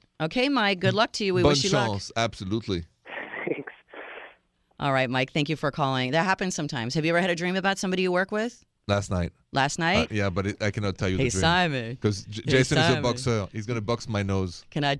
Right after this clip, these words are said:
Speaker 1: We can make that dream a
Speaker 2: <laughs>
Speaker 1: reality. Let's go out to dinner. Boom.
Speaker 2: I, I don't wanna have my nose boxed by Jason.
Speaker 1: Oh, that's right. I'm married.
Speaker 2: Yeah.
Speaker 1: Okay. If you have any
Speaker 2: <laughs>
Speaker 1: relationship advice that you need, maybe you're having a crazy dream, whatever it is,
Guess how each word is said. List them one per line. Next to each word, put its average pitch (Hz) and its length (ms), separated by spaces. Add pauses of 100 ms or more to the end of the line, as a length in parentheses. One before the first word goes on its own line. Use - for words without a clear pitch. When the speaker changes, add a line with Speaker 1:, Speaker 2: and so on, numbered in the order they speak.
Speaker 1:
We 160 180
can 156 200
make 170 180
that 160 220
dream 185 280
a 170 100
Speaker 2:
<laughs> 160 120
Speaker 1:
reality. 185 640
Let's 180 240
go 220 180
out 226 180
to 208 100
dinner. 220 400
Boom. 208 840 (140)
Speaker 2:
I, 110 180
I 120 100
don't 120 120
wanna 120 160
have 110 140
my 107 120
nose 107 300
boxed 98 380
by 92 100
Jason. 95 540
Speaker 1:
Oh, 135 120
that's 131 200
right. 110 160
I'm 117 120
married. 113 380
Speaker 2:
Yeah. 98 260
Speaker 1:
Okay. 208 420
If 233 100
you 294 100
have 330 180
any - 160
Speaker 2:
<laughs> 226 100
Speaker 1:
relationship 233 540
advice 240 460
that 233 140
you 254 240
need, 240 380 (420)
maybe 147 220
you're 170 100
having 190 260
a 185 60
crazy 185 280
dream, 196 440
whatever 147 460
it 165 120
is, 175 320